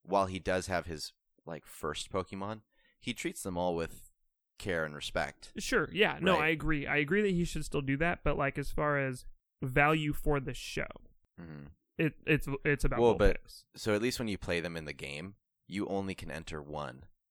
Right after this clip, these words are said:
Speaker 1: at a time to compete. So,
Speaker 2: Mm-hmm.
Speaker 1: I mean, it could be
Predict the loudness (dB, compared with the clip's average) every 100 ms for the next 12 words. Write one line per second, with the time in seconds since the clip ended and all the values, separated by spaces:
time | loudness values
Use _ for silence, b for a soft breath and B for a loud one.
0 | _ _ _ _ -2 -2 -2 -6 -8 -8
1 | -12 -10 -8 -8 -8 -10 _ _ _ _
2 | _ _ -10 0 2 2 0 -4 -10 -6
3 | -4 -4 -6 -14 _ -6 -4 -4 -2 -4
4 | -4 -6